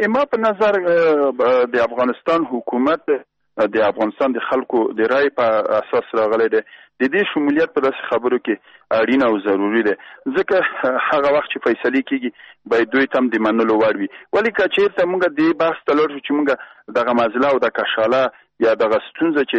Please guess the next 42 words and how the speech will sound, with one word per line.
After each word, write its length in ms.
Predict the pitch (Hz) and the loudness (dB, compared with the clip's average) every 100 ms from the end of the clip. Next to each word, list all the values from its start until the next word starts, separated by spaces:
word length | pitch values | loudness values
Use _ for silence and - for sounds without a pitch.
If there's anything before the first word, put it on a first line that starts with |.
| 110 | 2
د 80 | 110 | 0
افغانستان 500 | - 113 104 120 107 | 0 -4 -2 -4 -2
کې 80 | 110 104 | -2 -2
د 20 | 98 _ _ - 113 | -2 _ _ -2 0
ناامنۍ 420 | 110 110 113 131 | 2 2 2 0
دی 140 | 120 117 | 2 2
او 60 | 107 98 - 98 | 2 -2 -8 -2
د 140 | 104 104 | 0 2
امنیت 320 | 107 117 123 - 117 110 104 104 | 2 0 -2 -4 0 2 2 2
یا 80 | 104 - | 0 -2
سولې 380 | - 139 127 113 - - _ | -2 0 2 0 -4 -20 _
مسله 380 | 113 107 117 117 | -4 -2 0 0
ده 100 | 110 | 0
چې 120 | - 107 | -2 -2
د 40 | |
افغانستان 500 | 104 117 107 - 131 | 0 -2 -2 -2 -2
د 60 | 110 143 | 0 -2
خلکو 240 | 139 120 | -2 0
غوښتنه 380 | 104 - 143 135 | -2 -2 -2 0
ده. 80 | 120 - - - | -2 -8 -14 -6
زه 120 | 117 - | -6 -2
فکر 120 | 120 | -2
کوم 280 | - 127 127 120 - 123 _ - - | 0 0 0 -6 -16 -20 _ -20 -2
یو 140 | 110 107 98 | 0 2 0
ضروري 320 | 104 101 139 - | 0 0 -2 -2
خبره 300 | 127 123 120 | -2 0 2
ده 180 | 117 104 - | 0 -2 -2
او 140 | 101 | 0
دا 160 | 98 113 | 2 0
هم 120 | 113 | 0
د 60 | 104 | -2
منلو 400 | 101 101 139 151 | -2 0 0 0
خبره 440 | - 127 123 117 | 0 0 0 0
ده 140 | 113 110 - - _ - | 0 -4 -6 -20 _ 0
چې 80 | 101 98 95 - | 2 2 2 0
هغه 180 | 120 113 | -2 -2
پلاوي 340 | 123 120 113 | 0 2 0
چې 120 | - - | -2 -6
په 60 | |
دې 140 | 98 113 104 | -2 -2 0
جګړې 280 | 98 110 120 | -2 0 -4
کې 160 | - | -4